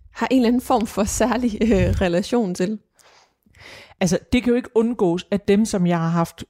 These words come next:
Speaker 2: kommunikation med, for eksempel sådan en som Arthur Shawcross, som jeg jo skrev med i omkring to år, måske tre år endda. Jeg har jo en, en, en særlig kendskab til ham, fordi med kommunikation over så længere tid,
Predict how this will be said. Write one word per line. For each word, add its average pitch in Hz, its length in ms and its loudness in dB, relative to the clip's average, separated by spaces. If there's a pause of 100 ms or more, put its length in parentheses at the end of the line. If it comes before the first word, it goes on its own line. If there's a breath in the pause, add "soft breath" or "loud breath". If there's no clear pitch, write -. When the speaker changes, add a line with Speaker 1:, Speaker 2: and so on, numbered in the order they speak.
Speaker 2:
kommunikation 170 720 4
med, 165 120 2
for - 140 -4
eksempel 175 380 -2
sådan 185 200 0
en 175 80 4
som 165 140 -6
Arthur 156 280 -2
Shawcross, 156 540 -2
som 160 180 0
jeg 156 260 0 (160)
jo 156 160 -4 (160)
skrev - 380 -2
med 151 320 0
i 156 180 0
omkring 147 420 -2
to 151 280 -4
år, 143 160 0
måske 139 280 -4
tre 147 340 0
år - 140 -4
endda. - 300 -2 (580 loud breath)
Jeg 190 100 2
har 214 80 4
jo 214 60 4
en, 180 140 4
en, 185 320 2
en 185 160 2
særlig 226 440 2
kendskab 220 640 -2
til 233 240 2
ham, 190 220 2
fordi 233 520 0
med 185 100 0
kommunikation 202 760 2
over 196 200 2
så 196 160 0
længere 196 480 2
tid, 208 300 -2